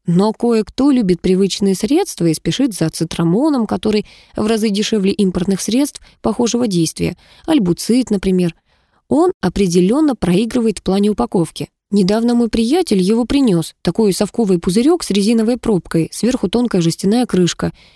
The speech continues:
и придаётся пластиковая пипетка, которую надо на горлышко натянуть, когда флакон откроешь.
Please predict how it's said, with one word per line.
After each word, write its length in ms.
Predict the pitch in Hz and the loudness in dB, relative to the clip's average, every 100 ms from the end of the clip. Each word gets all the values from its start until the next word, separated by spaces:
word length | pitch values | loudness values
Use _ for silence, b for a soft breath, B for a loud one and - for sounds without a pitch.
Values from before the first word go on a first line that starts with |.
| b | b
и 240 | 190 262 | 2 2
придаётся 580 | 359 294 208 185 294 - | 2 2 2 2 0 -2
пластиковая 640 | - 175 196 - 269 254 | -2 -2 -2 -2 -2 0
пипетка, 560 | 202 - 170 185 - 190 b b | 0 0 0 0 -2 -6 b b
которую 400 | - 180 190 185 | -4 -2 2 2
надо 320 | 185 185 180 175 _ | 2 2 0 -4 _
на 160 | 220 226 | -2 0
горлышко 500 | 226 220 185 170 - | 0 0 0 0 0
натянуть, 640 | 185 180 - 185 247 359 | 0 0 0 2 2 0
когда 440 | - 170 170 247 247 | -2 -4 0 0 -2
флакон 440 | - 277 - 175 | -2 -2 0 -2
откроешь. 520 | 165 - 175 165 160 | -2 -4 -4 -2 -4